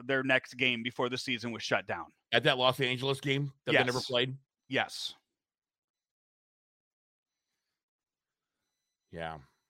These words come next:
Speaker 2: I, I believe it.
Speaker 1: They, they had stuff planned for it. I don't know if it's been public as far as what they, what they were planning on doing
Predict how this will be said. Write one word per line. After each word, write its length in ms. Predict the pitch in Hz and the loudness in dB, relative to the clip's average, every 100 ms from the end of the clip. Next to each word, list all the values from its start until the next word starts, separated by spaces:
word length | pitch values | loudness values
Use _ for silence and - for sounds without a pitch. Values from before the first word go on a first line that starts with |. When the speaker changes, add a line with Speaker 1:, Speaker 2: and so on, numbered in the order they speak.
| _ _ _ _ _ _ | _ _ _ _ _ _
Speaker 2:
I, 100 | 101 95 - _ _ | -6 -6 -10 _ _
I 240 | 92 101 95 90 104 95 _ - | -2 0 -2 -6 -20 -20 _ -8
believe 300 | 101 101 90 | -6 -4 -6
it. 100 | 87 _ _ _ - - - | -10 _ _ _ -20 -20 0
Speaker 1:
They, 360 | 160 165 165 143 | 8 10 10 6
they 200 | 151 160 | 6 6
had 340 | 135 185 208 202 | 8 10 10 8
stuff 320 | - 226 - | 2 2 0
planned 400 | - 202 175 160 | 0 4 6 4
for 300 | - 147 131 | 0 2 4
it. 320 | 233 - - - _ _ _ _ _ _ _ - | 4 0 -8 -20 _ _ _ _ _ _ _ 4
I 80 | 160 | 8
don't 220 | 180 190 | 10 10
know 160 | 190 190 | 8 8
if 160 | 190 | 8
it's 160 | 190 - | 4 4
been 240 | 147 170 160 _ | 4 4 2 _
public 600 | - 170 170 202 214 - - - _ _ _ _ | 4 6 8 6 6 2 -18 -20 _ _ _ _
as 260 | 170 165 - | 10 10 8
far 280 | 180 175 | 8 10
as 120 | 170 143 | 8 6
what 260 | 139 170 - | 4 4 8
they, 480 | 175 165 165 165 156 _ - - _ - | 8 10 6 4 2 _ -20 -20 _ 0
what 200 | - 165 | 2 4
they 80 | 175 | 4
were 140 | 160 | 2
planning 460 | - 170 165 180 170 | 0 2 4 4 4
on 180 | 147 | 2
doing 580 | 131 143 151 190 196 208 | 2 0 4 4 4 -2